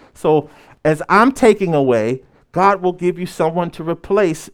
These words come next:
my presence in your life. A comforter. Let's, let's, let's pause there for a second. A comforter.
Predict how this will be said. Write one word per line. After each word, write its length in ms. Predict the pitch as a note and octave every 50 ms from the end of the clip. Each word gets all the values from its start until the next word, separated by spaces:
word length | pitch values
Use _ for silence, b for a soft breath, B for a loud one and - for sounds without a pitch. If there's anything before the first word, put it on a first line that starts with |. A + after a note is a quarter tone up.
| _
my 200 | - C3+ C#3 C3+
presence 520 | C#3 - - - E3+ D#3 C#3+ C3 A#2+ B2 -
in 100 | B2+ C3+
your 120 | C3+ D3+
life. 500 | E3+ F#3 E3+ D3 G2 - - - _ _ _ _ _ _ _ _ -
A 40 | -
comforter. 840 | - - - D4 D4+ D#4+ - - A3+ G3+ F3+ C#3+ A#2 F#2 - - _ _ _ _ _ _ _ -
Let's, 160 | A3 A#3+ - -
let's, 160 | D4 D4 - -
let's 180 | F#4 F#4+ -
pause 340 | - - D#4 D4 C#4 B3+ A#3
there 140 | G#3 G3+ G3
for 140 | G3 - F3
a 40 | E3
second. 280 | - E3 D#3+ - - -
A 80 | - F#3+
comforter. 1700 | F#3+ - - - C#4 C#4+ C#4+ C#4+ C#4 - - - G3+ E3 D3 - - _ _ _ _ _ _ _ - - - F#3+ D3 A#2 B2 A2+ - -